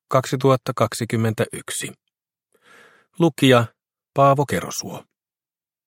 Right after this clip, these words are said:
Emil Wärn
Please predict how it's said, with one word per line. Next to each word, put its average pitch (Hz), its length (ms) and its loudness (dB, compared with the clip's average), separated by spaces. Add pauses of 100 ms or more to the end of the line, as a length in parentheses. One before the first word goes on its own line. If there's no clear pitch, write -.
(4000)
Emil 185 380 4
Wärn 98 480 4